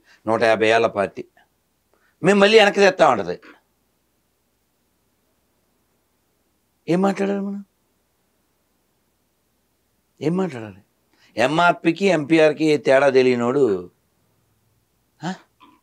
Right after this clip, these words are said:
పప్పుగాళ్ళు. హ్మ్? పొద్దున్నే లేచి స్టవ్ మీద బొగ్గులేసి టీ పెట్టుకుంటాడంట, తెలుసా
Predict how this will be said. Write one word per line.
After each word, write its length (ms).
పప్పుగాళ్ళు. 560
హ్మ్? 140
పొద్దున్నే 420
లేచి 300
స్టవ్ 300
మీద 160
బొగ్గులేసి 560
టీ 160
పెట్టుకుంటాడంట, 600
తెలుసా 220